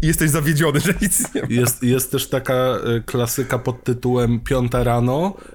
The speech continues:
Speaker 2: ktoś przychodzi zjeść plasterek sera żółtego.
Speaker 1: Oczywiście, no najlepsza dieta, takie, o, no bo
Speaker 2: Mhm.
Speaker 1: coś musisz znaleźć jako przekąskę. Plaster sera jest bardzo dobry. Chciałem powiedzieć, że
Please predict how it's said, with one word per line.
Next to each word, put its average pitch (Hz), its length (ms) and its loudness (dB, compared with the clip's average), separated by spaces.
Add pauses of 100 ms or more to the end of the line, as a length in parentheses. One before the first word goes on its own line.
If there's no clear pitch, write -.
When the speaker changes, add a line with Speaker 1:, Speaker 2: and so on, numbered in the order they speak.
(180)
Speaker 2:
ktoś - 240 -4
przychodzi 120 400 -2
zjeść 120 340 0
plasterek 120 600 -2
sera 104 320 0
żółtego. 98 480 -4
Speaker 1:
Oczywiście, 147 480 -2
no 87 80 0
najlepsza 98 380 0
dieta, 117 300 0
takie, 92 240 -4
o, 98 120 0 (260)
no - 100 2
bo 120 60 2
Speaker 2:
Mhm. - 160 -2
Speaker 1:
coś - 280 -2
musisz 151 260 0
znaleźć 135 300 0
jako 104 160 -6
przekąskę. 95 1200 -4 (840)
Plaster 123 340 -2
sera 120 280 -2
jest 110 140 -4
bardzo 110 240 -2
dobry. 101 140 0
Chciałem 120 140 -2
powiedzieć, 123 320 0
że 117 220 0